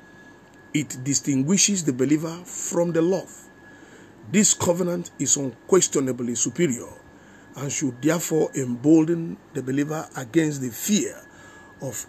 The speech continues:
any inferior god anywhere. The covenant of the Lord instills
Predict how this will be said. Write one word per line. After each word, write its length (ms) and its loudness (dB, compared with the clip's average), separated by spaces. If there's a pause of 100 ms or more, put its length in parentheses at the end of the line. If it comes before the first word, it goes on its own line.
any 320 4
inferior 560 -2
god 560 -4 (100)
anywhere. 540 0 (720)
The 100 -2 (100)
covenant 600 2
of 160 -2
the 100 2
Lord 540 -2
instills 960 -2